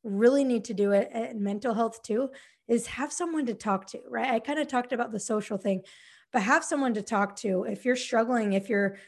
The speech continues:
sad, if you're anxious, whatever, is talk to somebody. And if you don't have anyone to talk to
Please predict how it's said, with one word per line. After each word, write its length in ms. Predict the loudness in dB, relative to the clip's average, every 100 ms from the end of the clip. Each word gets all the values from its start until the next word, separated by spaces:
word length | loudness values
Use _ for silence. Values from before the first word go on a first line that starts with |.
| -12
sad, 420 | -2 4 6 4
if 200 | 2 0
you're 180 | 0 0
anxious, 560 | -2 -2 0 0 0 2
whatever, 540 | 2 4 2 0 -2 -10 -20 _ -4
is 220 | -2 -2
talk 320 | -4 -6 -4
to 80 | -6
somebody. 500 | -6 -6 -8 -14 -10 0
And 100 | 0
if 160 | 4
you 100 | 4
don't 260 | 6 6 4
have 200 | 2 4
anyone 300 | 4 4 2
to 100 | 2
talk 240 | 0 0 2
to 260 | 2 2